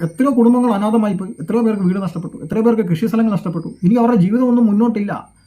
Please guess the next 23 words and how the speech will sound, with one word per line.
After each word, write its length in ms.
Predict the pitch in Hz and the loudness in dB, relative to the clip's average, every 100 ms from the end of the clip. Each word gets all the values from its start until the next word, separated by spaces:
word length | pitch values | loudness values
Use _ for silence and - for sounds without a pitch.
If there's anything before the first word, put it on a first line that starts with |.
| _ | _
പല 120 | 180 214 | -4 -2
ആളുകളും 380 | 214 233 247 | 0 2 4
ഫുൾ 60 | 208 | 2
സ്റ്റോപ്പ് 300 | - 254 254 | 0 0 0
ഇട്ട് 140 | 226 | 0
നിൽക്കുകയാണ്. 340 | 208 180 175 - - _ _ _ _ _ | 0 -2 -6 -10 -20 _ _ _ _ _
ആ 140 | - 214 | -6 -2
സമയത്ത് 380 | 277 254 240 214 220 - _ _ | 4 4 4 0 -8 -16 _ _
ഇവരെ 140 | 180 233 | -2 -2
സഹായിക്കാൻ 520 | 185 180 233 254 240 | 0 0 2 4 4
വേണ്ടി 280 | 214 226 - _ _ | 4 0 -8 _ _
ചില 120 | 175 190 | -4 -2
ആളുകൾ 220 | 208 226 | 0 0
രംഗത്ത് 320 | 196 214 247 | -2 -2 -2
വരുമ്പോൾ 340 | 196 160 165 - 151 | 0 -2 -4 -8 -8
അതിനകത്തും 640 | 160 185 165 202 - 226 | -2 0 -2 -2 0 2
വന്നിട്ട് 300 | 156 139 - - _ - | 2 -2 -10 -20 _ -20
ഇത്തരത്തിലുള്ള 760 | - 233 233 233 196 170 - _ - | -6 -2 -2 -2 -2 -4 -6 _ -16
വാണ 480 | 139 151 175 208 208 170 | -10 -6 -4 -4 -4 -2
കമന്റുകൾ 300 | 165 170 165 | 0 0 -2
ഇടുന്ന 160 | 147 | -2
ഇവനെയൊക്കെ 340 | 143 165 151 131 | -4 -4 -4 -8
സമ്മതിക്കണം. 560 | 117 143 156 147 - | -8 -6 -6 -8 -12